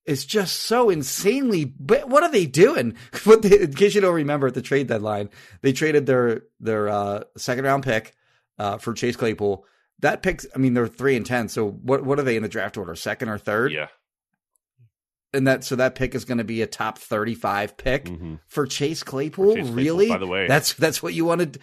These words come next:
Speaker 1: that's what you wanna do with that pick?
Speaker 2: Chase Claypool did not practice again for the second day in a row. So he might not even play in this game.
Speaker 1: <laughs>
Speaker 2: Like, that's crazy. He's one of their best receivers.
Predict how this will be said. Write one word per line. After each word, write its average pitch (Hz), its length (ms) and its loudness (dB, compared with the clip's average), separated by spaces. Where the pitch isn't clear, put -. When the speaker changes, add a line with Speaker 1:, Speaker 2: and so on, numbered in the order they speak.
Speaker 1:
that's 131 120 -2
what 196 120 0
you 185 80 2
wanna 175 160 2
do 151 140 0
with 185 120 2
that 147 180 0
pick? 202 360 -6
Speaker 2:
Chase 101 220 -8
Claypool 92 440 -8
did 104 340 -8
not 92 280 -4
practice - 540 -8
again 73 400 -8
for - 80 -18
the 80 80 -14
second 78 300 -12
day 82 120 -8
in 76 80 -8
a 69 60 -12
row. 71 220 -8
So - 100 -20
he 104 60 -10
might 120 100 -6
not 101 100 -6
even 71 200 -10
play 104 240 -8
in 73 100 -10
this 78 120 -10
game. 104 380 -8
Speaker 1:
<laughs> - 140 -10
Speaker 2:
Like, 76 160 -12
that's 87 160 -12
crazy. 120 460 -10
He's - 100 -12
one 92 100 -10
of 82 60 -12
their 82 80 -12
best 80 240 -10
receivers. 80 480 -16